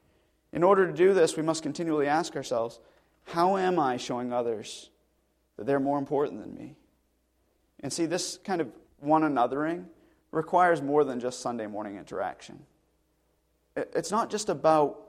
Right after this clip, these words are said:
being polite to one another on Sunday morning. It's about loving one another, putting others' interests before our own. And by the way, that's not just my job,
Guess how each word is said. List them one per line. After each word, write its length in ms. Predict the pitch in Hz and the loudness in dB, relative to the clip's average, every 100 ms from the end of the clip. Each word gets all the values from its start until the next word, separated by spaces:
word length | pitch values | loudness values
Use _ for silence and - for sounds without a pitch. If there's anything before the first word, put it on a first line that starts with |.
| _ _ _ _ _ _ _ _ _ _ _ _ _ | _ _ _ _ _ _ _ _ _ _ _ _ _
being 400 | 175 170 151 143 - - _ _ _ | 4 4 4 -2 -10 -20 _ _ _
polite 340 | 143 160 165 | 6 6 4
to 100 | - | -4
one 140 | 117 120 | -2 -2
another 300 | 117 117 117 | -2 -2 -2
on 120 | 117 | -6
Sunday 260 | - 135 | -6 -6
morning. 440 | 123 139 139 117 107 | -4 -4 -4 -6 -10
It's 100 | 135 | -10
about 440 | 139 147 139 - - _ _ _ _ | 4 6 4 0 -20 _ _ _ _
loving 480 | 127 143 156 165 143 | 4 8 8 6 2
one 120 | 127 | 0
another, 300 | 120 113 104 | 0 -2 -2
putting 340 | - 170 170 | 0 2 4
others' 260 | 156 147 135 | 4 4 -2
interests 380 | 147 143 135 - | -4 -2 -4 -6
before 580 | 127 - 127 123 123 - - _ _ | -10 -2 2 2 0 -8 -20 _ _
our 320 | - 131 123 | 2 4 4
own. 280 | 135 135 131 | 4 2 2
And 80 | 131 | 4
by 160 | 175 190 | 4 6
the 80 | |
way, 360 | 156 147 147 151 - - _ _ - | 8 10 8 4 -8 -20 _ _ -8
that's 200 | 165 160 | -6 2
not 320 | 165 - 131 | 2 0 0
just 360 | 143 135 - | 4 4 2
my 220 | 120 113 117 | -4 -4 -4
job, 400 | - 85 - | -6 -8 -10